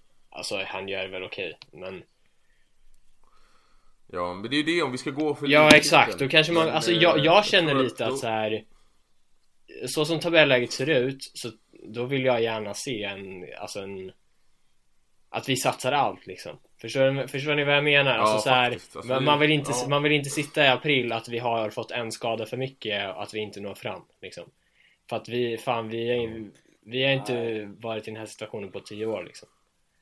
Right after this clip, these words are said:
Speaker 2: Men då är det så här, då känner jag att är det, är det en backup forward vi ska plocka in?
Speaker 1: Nej, alltså, jag
Speaker 2: Då,
Speaker 1: men-, jag
Speaker 2: då
Speaker 1: menar
Speaker 2: är
Speaker 1: inte
Speaker 2: det
Speaker 1: att
Speaker 2: ju
Speaker 1: vi
Speaker 2: stor-
Speaker 1: sitter och faller med Giroud. Jag menar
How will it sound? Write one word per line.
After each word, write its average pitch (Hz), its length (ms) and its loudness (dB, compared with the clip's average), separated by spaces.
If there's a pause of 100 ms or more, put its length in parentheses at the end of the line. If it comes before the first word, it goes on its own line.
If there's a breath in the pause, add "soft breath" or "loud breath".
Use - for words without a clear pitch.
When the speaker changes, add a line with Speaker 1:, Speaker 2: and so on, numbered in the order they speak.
(1200)
Speaker 2:
Men 127 160 -6
då 160 180 0
är 175 60 0
det 170 60 -6
så 156 120 -4
här, 127 60 0
då 123 100 -6
känner 139 240 -4
jag 120 100 -2
att - 120 -12
är 131 80 -2
det, 127 340 0
är 113 60 0
det 120 240 -2
en 120 300 -6 (200)
backup 113 840 -6
forward 127 680 -4 (400)
vi 101 120 -12
ska - 180 -10
plocka - 300 -14
in? 147 60 2
Speaker 1:
Nej, 196 220 12
alltså, 170 180 6
jag 175 120 10
Speaker 2:
Då, 190 40 4
Speaker 1:
men-, 180 180 8
jag 165 100 8
Speaker 2:
då 165 40 4
Speaker 1:
menar 170 180 10
Speaker 2:
är 165 60 12
Speaker 1:
inte 160 140 4
Speaker 2:
det 151 60 8
Speaker 1:
att 131 180 0
Speaker 2:
ju 135 160 -2
Speaker 1:
vi 135 180 2
Speaker 2:
stor- 131 100 0
Speaker 1:
sitter 127 320 -6
och 117 60 -6
faller 127 300 0
med 120 260 -2
Giroud. 139 420 2
Jag 127 200 0
menar 139 160 2